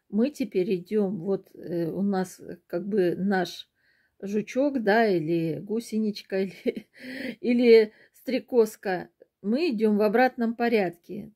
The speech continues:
То есть мы провязали вот сейчас вот эти два окошечка, следующий ряд у нас будет вот одно окошечко. Вот видите, у нас как бы идет, э, тоже,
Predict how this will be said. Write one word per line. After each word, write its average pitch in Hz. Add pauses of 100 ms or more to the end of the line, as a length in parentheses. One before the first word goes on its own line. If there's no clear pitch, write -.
То 214
есть 190
мы 208
провязали 185
вот 156
сейчас 185
вот 196
эти 208
два 294
окошечка, 302 (380)
следующий 269
ряд 220
у 180
нас 196
будет 196
вот 214 (200)
одно 185
окошечко. - (720)
Вот 208
видите, 240
у 185
нас 208
как -
бы 190
идет, 208 (140)
э, 170 (120)
тоже, 170